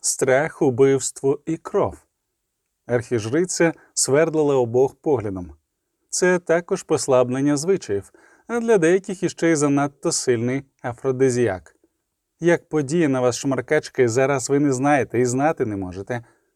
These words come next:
Прошу бути з тим обережніше. Якщо вже дійде до чогось, використовуйте протизаплідні засоби. Якщо, не дивлячись на те, якась із вас опиниться у клопотах, тоді тримайтеся подалі від знахарів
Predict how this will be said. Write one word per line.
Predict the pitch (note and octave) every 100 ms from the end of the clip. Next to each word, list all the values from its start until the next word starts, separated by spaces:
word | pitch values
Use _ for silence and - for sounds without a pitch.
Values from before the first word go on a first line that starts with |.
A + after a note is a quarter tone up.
| _ _ _
Прошу | - C3 - D3
бути | C#3 C3+ C3
з |
тим | - C#3+ C3+ -
обережніше. | D#3+ F#3+ F3 G2 F#2+ - D#2 - _ _ _ _ _ _ _ -
Якщо | A3 G#3+ - B3
вже | F#3 F#3
дійде | D3+ D#3+ C#3+
до | C3
чогось, | B2+ - C3+ A#2+ F3 - - _ _ _
використовуйте | D#3+ D#3 E3+ E3+ - G3 E3 C#3+
протизаплідні | C3 C#3+ D#3 C#3 C#3+ E3 D3+ D#3
засоби. | C#3+ A#2 B2 A2+ A2 _ _ _ _ _ _
Якщо, | E3 E3+ D3 - E3+
не | C#3+
дивлячись | C3+ E3 C#3 C3 B2+
на | C#3+ B2
те, | D3 C#3+
якась | B2 D3 C#3
із | B2
вас | A#2+ C3 C#3
опиниться | B2 D3+ C#3+ A#2 -
у | B2
клопотах, | - G#3+ A#3+ B2+ A2+ - _ _ _ _ _ _
тоді | F3+ F#3+ G3+
тримайтеся | G3 G3+ G#3 G3 F#3+ - E3+
подалі | F#3 F3+ A#3 C3 A#2+
від | A#2
знахарів | A#2+ D3 E3+ D#3 D3